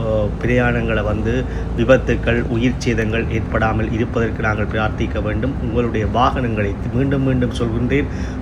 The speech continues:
உங்களுடைய வாகனங்களில் செய்கிறா-, செல்றார்கள் அவதானமாக செல்லுங்கள். அ, மிக மிக மெதுவாகவும் அவதானமாகவும் வீதிகளில் அந்த தெளிவு தெரியும் வரைக்கும் பார்த்து போங்க. இங்க பாருங்க, நடந்து போய் எப்படி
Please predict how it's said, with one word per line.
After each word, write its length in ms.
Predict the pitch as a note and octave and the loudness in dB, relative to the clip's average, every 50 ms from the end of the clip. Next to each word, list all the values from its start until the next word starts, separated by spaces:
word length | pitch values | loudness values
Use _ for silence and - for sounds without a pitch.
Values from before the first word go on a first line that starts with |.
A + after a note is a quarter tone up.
| - - | -4 -2
உங்களுடைய 480 | B2 A#2+ B2+ C3 C3 B2 A#2+ A#2 A#2 | 0 2 4 4 4 4 2 2 2
வாகனங்களில் 840 | G#2+ G#2 G#2+ A#2 C3 C3+ C3+ D3 C#3 C#3 C3+ C3+ C3 C3 B2+ B2+ A#2+ - | 2 2 4 4 4 4 4 2 0 2 2 2 0 2 0 0 0 -2
செய்கிறா-, 400 | B2 A2 A#2 A2+ A2+ A2+ A2 - - - | -2 -2 -2 -2 -2 -2 -2 -2 -4 -4
செல்றார்கள் 500 | B2 A#2 A2 A2+ A2+ A2 G#2+ - C3 C3+ | -2 -2 0 0 0 0 0 0 -2 -2
அவதானமாக 1000 | - G#2 G#2 A2 A#2 C3 C3+ C#3+ C#3 C3+ C3+ C3 B2+ A#2+ A#2 A#2 A2+ A2+ G#2+ C#3 C3 | -2 -2 -2 2 4 4 4 6 4 4 4 2 2 0 0 -2 -2 -2 -4 -6 -8
செல்லுங்கள். 580 | - - A2+ G#2+ G#2+ A2 A2 A2+ B2 D3+ D3+ - - - - - - - G#2+ | -4 -4 -4 -2 -2 -2 -2 0 -2 -2 -2 -6 -16 -20 -20 -20 -12 -4 -2
அ, 180 | A#2 C3 D3+ - - | -2 -2 -2 -4 -6
மிக 220 | - A2+ A#2 A2+ B2+ | -4 -2 0 4 4
மிக 320 | D3 C#3+ C#3+ C#3 B2 C3+ | 4 4 4 2 2 2
மெதுவாகவும் 760 | B2 A#2 A#2 A2 A#2+ A#2+ A#2 A#2+ A#2 G#2+ B2 B2 B2+ C#3 C#3 B2 A#2 G#2+ | 2 2 2 0 2 2 4 2 2 2 2 0 0 0 -2 -4 -4 -2
அவதானமாகவும் 880 | A2 A#2 B2 A#2+ A#2 A2+ A#2 A2 A2 G#2+ G#2+ G#2+ A2+ A2+ B2 B2+ C3+ | 0 2 2 2 2 0 0 0 0 -2 -2 -2 -2 -2 -2 -2 0
வீதிகளில் 600 | A#2 A#2 A2+ A2+ A2+ A2 A2+ A#2 A2+ A2+ A2+ - - - - - - - - | 0 0 0 0 0 -2 -2 -2 -2 0 -2 -2 -4 -6 -12 -18 -18 -16 -10
அந்த 500 | - G2 G#2 G#2 G#2 G2+ F#2+ G2 - - - - - - A2 | -6 -4 -2 0 0 0 0 -2 -4 -6 -8 -10 -12 -12 -4
தெளிவு 340 | - A#2 B2 C#3 C3+ C3 B2 | 0 2 4 4 4 4 2
தெரியும் 320 | B2 A#2 A#2+ A#2+ B2+ A#2+ | 2 2 2 2 2 2
வரைக்கும் 340 | A2+ A2 A2 G#2+ G2+ - B2 | 2 0 -2 -2 -2 -4 -6
பார்த்து 300 | G#2 A2+ G#2+ G#2+ G2+ G#2 | -2 -2 -2 -2 -2 -4
போங்க. 200 | G2+ A2 G#2+ A2+ | -4 -4 -4 -2
இங்க 140 | A#2+ A#2 A#2 | -2 -2 -2
பாருங்க, 300 | A2 A#2 A2+ G#2+ G#2+ G#2 G#2 - | -2 -2 -2 -2 -4 -6 -8 -8
நடந்து 320 | A#2 G#2+ A2 A2 A2 A2 | -6 -6 -4 -4 -4 -4
போய் 200 | G2+ A2+ A#2 A2+ G#2+ | -2 -2 -2 -2 -2
எப்படி 420 | - A#2 G#2+ G#2+ B2+ A#2+ A#2 A2 | -2 -4 -2 -2 0 0 0 -2